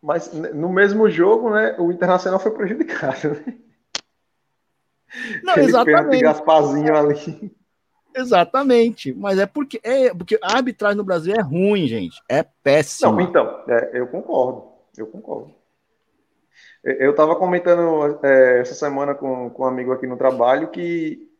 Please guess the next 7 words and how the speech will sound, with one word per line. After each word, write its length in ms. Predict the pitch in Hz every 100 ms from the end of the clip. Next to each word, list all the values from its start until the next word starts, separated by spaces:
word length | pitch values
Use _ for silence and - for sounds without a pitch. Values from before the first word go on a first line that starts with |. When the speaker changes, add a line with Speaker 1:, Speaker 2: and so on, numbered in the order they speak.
| _ _ _ _ _
Speaker 1:
é, 1040 | 135 135 135 131 131 127 123 120 120 131 - _ _ _ _ _ _ _ _ _ _
o 180 | 160 175
var 300 | 139 170 180
no 120 | 185
Brasil 880 | 170 175 156 123 135 190 190 143 -
é 160 | 139 160
igual, 1000 | 170 147 156 170 180 190 220 - -